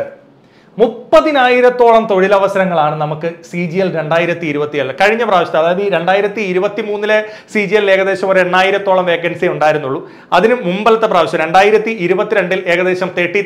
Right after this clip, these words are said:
തൗസൻഡോളം vacancy ഉണ്ടായിരുന്നു. ഈ രണ്ടായിരത്തി ഇരുപത്തിനാലിലെ exam ഏകദേശം മുപ്പതിനായിരത്തോളം വേക്കൻസിയാണ് വരുന്നത്.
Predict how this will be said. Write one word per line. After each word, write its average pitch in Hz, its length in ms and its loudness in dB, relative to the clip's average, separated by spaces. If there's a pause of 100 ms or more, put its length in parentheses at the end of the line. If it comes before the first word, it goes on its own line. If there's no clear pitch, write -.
തൗസൻഡോളം 170 540 0
vacancy 165 420 -4
ഉണ്ടായിരുന്നു. 135 380 -6 (440)
ഈ 302 140 2
രണ്ടായിരത്തി 311 520 2 (100)
ഇരുപത്തിനാലിലെ 240 680 2 (380)
exam 190 280 4 (500)
ഏകദേശം 202 460 0
മുപ്പതിനായിരത്തോളം 165 1040 0
വേക്കൻസിയാണ് 131 600 -6
വരുന്നത്. 117 280 -10